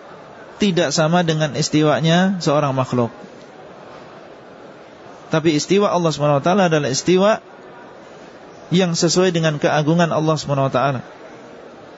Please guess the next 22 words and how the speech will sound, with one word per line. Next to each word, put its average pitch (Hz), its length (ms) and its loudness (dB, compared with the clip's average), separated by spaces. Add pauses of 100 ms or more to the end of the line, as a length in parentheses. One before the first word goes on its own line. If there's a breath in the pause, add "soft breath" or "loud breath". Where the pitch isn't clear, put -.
(280)
Yang 170 260 0
kita 208 380 -2
tidak 165 240 0
mengetahui 160 500 0
bagaimana 165 680 2 (1000)
kaifiyahnya, 147 880 0
bagaimana 170 460 0
caranya. 131 420 -2 (1400)
Tidak 180 240 0
mengetahui 165 560 0
kaifiyahnya, 151 880 0
caranya 170 400 0
kecuali 151 400 0
Allah 143 240 0
Subhanahu 127 240 -4
wa 120 80 -4
taala. 113 280 -2 (1300)
Allah 170 240 0
mengatakan, 147 540 0
"Laisa 180 340 2
kamitslihi 160 560 0
syai' 185 320 2